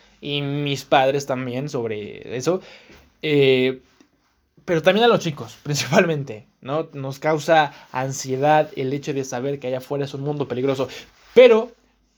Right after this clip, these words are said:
pero, sin embargo, yo tomo ciertas medidas que ahorita te les voy a decir.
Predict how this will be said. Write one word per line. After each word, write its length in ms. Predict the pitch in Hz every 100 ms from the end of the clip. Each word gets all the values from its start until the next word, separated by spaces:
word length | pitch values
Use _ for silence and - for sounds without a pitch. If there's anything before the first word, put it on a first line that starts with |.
| -
pero, 240 | 233 208
sin 220 | 208 170
embargo, 400 | 127 139 170 175
yo 140 | 165 165
tomo 200 | 160 165
ciertas 340 | 165 160 160
medidas 380 | 135 131 147 143
que 120 | -
ahorita 180 | 143 143
te 100 | 131
les 140 | 120
voy 140 | 131 131
a 40 |
decir. 380 | 123 120 117 113